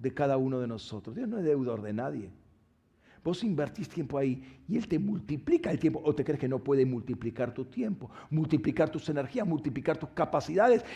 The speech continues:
Y lo que antes tardabas tres horas en resolverlo, ahora lo vas a hacer en cinco minutos. ¿Por qué? Porque estuviste en la higuera con el Señor. Y Él cuida de cada uno de nosotros.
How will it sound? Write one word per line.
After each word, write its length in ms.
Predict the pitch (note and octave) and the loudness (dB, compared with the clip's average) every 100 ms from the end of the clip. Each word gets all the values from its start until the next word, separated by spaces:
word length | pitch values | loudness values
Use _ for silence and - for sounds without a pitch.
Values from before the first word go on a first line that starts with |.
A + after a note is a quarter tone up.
| - | 2
Y 80 | E3 | 6
lo 120 | F3 | 6
que 100 | E3+ | 8
antes 260 | F#3+ A3 - | 6 6 2
tardabas 460 | G3+ G3 G#3 D3+ | 4 4 2 2
tres 260 | A3+ A3 A3 | 2 2 2
horas 220 | A#3 F3 | 0 0
en 140 | G#3+ | -2
resolverlo, 680 | A3 F#3 G3 A3 B3+ G#3 D3+ | -2 0 0 4 2 4 6
ahora 140 | D3+ D#3+ | 6 6
lo 100 | D3 | 2
vas 140 | C#3+ | -2
a 40 | D3 | -4
hacer 180 | D3 | -2
en 80 | C#3+ | -2
cinco 280 | - C#3 C3 | -4 -6 -4
minutos. 520 | C3 G#3 C4+ A#2 - - - - | -2 -4 -4 -8 -10 -18 -8 0
¿Por 160 | E3+ | 0
qué? 360 | B3+ A#3+ B2+ - | 0 -2 -4 -12
Porque 160 | - A2 | -12 -10
estuviste 500 | G#2 B2 C3 D#3 C3+ - - _ _ _ _ _ _ | -4 -4 -4 -6 -8 -12 -20 _ _ _ _ _ _
en 120 | A#2 A#2 | -2 0
la 60 | |
higuera 320 | A#2+ D#3 G#3 | 0 0 -2
con 160 | - G2+ | -6 -8
el 100 | F#2+ | -8
Señor. 320 | - F#2 D#2+ - _ _ _ _ _ _ _ _ _ _ _ _ _ _ _ | -10 -12 -14 -20 _ _ _ _ _ _ _ _ _ _ _ _ _ _ _
Y 80 | E3+ | 0
Él 280 | D#3+ - - | 0 -4 0
cuida 300 | D#4+ E4+ B2 | 6 6 4
de 260 | A#2 G#2 | -2 -4
cada 240 | G2 A2+ G#2 | -4 -4 -4
uno 180 | G2+ G2 | -6 -10
de 60 | |
nosotros. 600 | G2 F#2 F2+ - F2 - | -14 -14 -16 -18 -20 -20